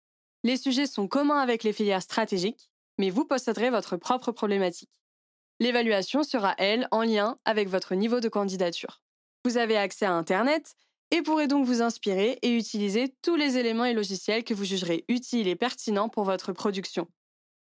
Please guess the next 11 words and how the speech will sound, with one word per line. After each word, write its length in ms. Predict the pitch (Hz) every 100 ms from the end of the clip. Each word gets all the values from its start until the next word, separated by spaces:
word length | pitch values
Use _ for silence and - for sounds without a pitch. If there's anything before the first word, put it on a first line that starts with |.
| _ _ _ _ -
Attention, 680 | 190 196 190 - 226 285 311 -
la 160 | 226
solution 400 | 214 226 220 262
ne 100 | 240
doit 220 | 196 180
pas 180 | 175 202
se 140 | 226 247
trouver 280 | - 220
sur 160 | 214 202
le 80 | 185
web. 280 | 185 220